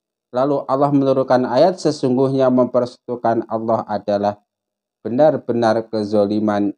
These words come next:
yang besar." Nah, saya kira sudah jelas ya. Inti dari hadis atau bab ini, yaitu Imam Bukhari, saya ulangi lagi, ingin menjelaskan bahwa makna zalim itu sangat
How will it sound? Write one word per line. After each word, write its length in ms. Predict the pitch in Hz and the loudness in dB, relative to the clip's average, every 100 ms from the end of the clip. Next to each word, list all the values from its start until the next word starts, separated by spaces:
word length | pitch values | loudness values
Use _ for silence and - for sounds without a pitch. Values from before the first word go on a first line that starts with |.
| 98 | -6
yang 400 | 92 90 92 - | -4 -4 -10 -16
besar." 720 | 82 - 87 90 87 80 80 76 | -20 -8 -4 -2 -2 -6 -12 -20
Nah, 160 | 78 82 _ _ _ _ _ _ _ - | -20 -20 _ _ _ _ _ _ _ -12
saya 80 | 95 | -4
kira 160 | 107 | -2
sudah 240 | 117 104 95 | 0 0 0
jelas 240 | 101 107 | 2 2
ya. 400 | 113 127 160 170 _ _ _ _ _ _ | 4 4 4 0 _ _ _ _ _ _
Inti 560 | - 131 139 - 202 156 | -6 0 0 0 0 0
dari 320 | - 123 120 | 2 2 2
hadis 640 | 107 117 107 - 139 - - | 2 2 2 0 0 -2 -6
atau 320 | 95 - 104 | -4 -2 -2
bab 320 | - 107 - 120 | 0 -2 0 -4
ini, 480 | 123 107 101 110 - _ _ _ | 0 2 2 2 -2 _ _ _
yaitu 240 | 110 131 | -2 0
Imam 320 | 104 117 117 | 0 0 0
Bukhari, 480 | 104 101 110 110 139 | 0 0 2 2 0
saya 160 | 135 110 | 0 0
ulangi 320 | 107 104 104 | 2 2 2
lagi, 400 | 101 101 135 120 | 0 -2 -6 -4
ingin 240 | 120 117 | -4 -4
menjelaskan 800 | 110 98 92 92 - 117 135 160 | -4 -4 -4 -6 -6 -2 0 0
bahwa 400 | 156 104 107 101 - _ _ _ | 0 0 0 -2 -4 _ _ _
makna 480 | 117 117 117 117 | -6 -6 -4 -2
zalim 560 | 113 123 139 165 185 175 | 0 2 4 6 4 0
itu 320 | 117 113 123 | -6 -6 -8
sangat 320 | - 104 98 | -8 -8 -8